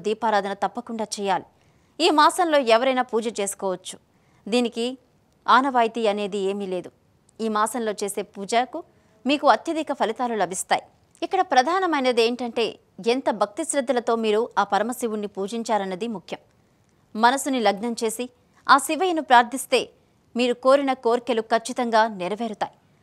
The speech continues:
భక్తి శ్రద్ధలతో దీపం వెలిగించి భక్తితో ఉంటే చాలు. ఈ నాలుగు సోమవారాల్లో అయినా మీరు దీపం వెలిగించి మీ సంకల్పం చెప్పుకోండి.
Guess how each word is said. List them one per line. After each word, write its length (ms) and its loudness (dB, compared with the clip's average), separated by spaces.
భక్తి 260 6
శ్రద్ధలతో 560 0
దీపం 360 -4
వెలిగించి 560 -4
భక్తితో 500 -4
ఉంటే 220 -4
చాలు. 360 -2
ఈ 80 2
నాలుగు 360 6
సోమవారాల్లో 840 2
అయినా 240 -2
మీరు 180 -2
దీపం 360 -4
వెలిగించి 580 -4
మీ 80 2
సంకల్పం 560 0
చెప్పుకోండి. 640 -8